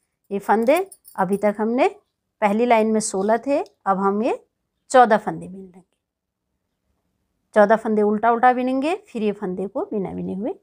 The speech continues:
निकाल लेंगे। इसी तरीके से पूरी लाइन बिन लेंगे। फंदे हमने पूरी गोलाई में ले लिए हैं, इस तरीके से तीन सिलाइयों से बिन रहे हैं।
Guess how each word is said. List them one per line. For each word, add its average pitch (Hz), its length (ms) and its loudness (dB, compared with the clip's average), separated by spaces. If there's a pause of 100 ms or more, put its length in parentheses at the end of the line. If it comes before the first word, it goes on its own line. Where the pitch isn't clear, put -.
निकाल 190 300 -10
लेंगे। - 500 -16
इसी 262 180 -2
तरीके 202 340 -2
से 202 120 -12
पूरी 214 300 -4
लाइन 202 340 0 (160)
बिन 185 320 -4
लेंगे। 160 220 -14 (1200)
फंदे 254 260 4
हमने 285 260 2
पूरी 285 280 -4
गोलाई 233 380 4
में 254 120 -4
ले 262 200 2
लिए 269 240 -2
हैं, 330 220 0 (1300)
इस 202 120 -12
तरीके 175 320 0
से - 120 -20 (280)
तीन 262 180 0
सिलाइयों 202 460 2
से 190 140 -10
बिन 170 220 -12
रहे 196 140 -20
हैं। 202 80 -20